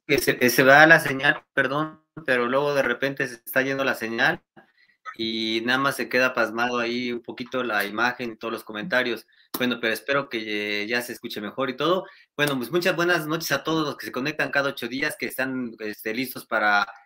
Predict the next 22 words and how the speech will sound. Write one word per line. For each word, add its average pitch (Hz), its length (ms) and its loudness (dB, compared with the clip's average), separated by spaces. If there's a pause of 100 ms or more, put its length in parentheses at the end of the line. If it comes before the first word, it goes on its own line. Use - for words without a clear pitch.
(280)
para 104 400 4
estar 107 520 -4
con 117 120 -8
nosotros 120 380 -10
platicando, 127 600 -2
para 110 140 -2
aprender 110 320 -6
un 104 80 -12
poquito 107 320 -10
más 127 460 2
de 101 320 -6
lo, 98 180 -8
de, 101 220 -6
de 101 140 -4
los, 101 140 -6
todos 123 200 -2
los 107 180 -8
temas 113 240 -6
que - 80 -10
hemos, 113 300 -10
eh, 101 580 -6
ido 117 340 -4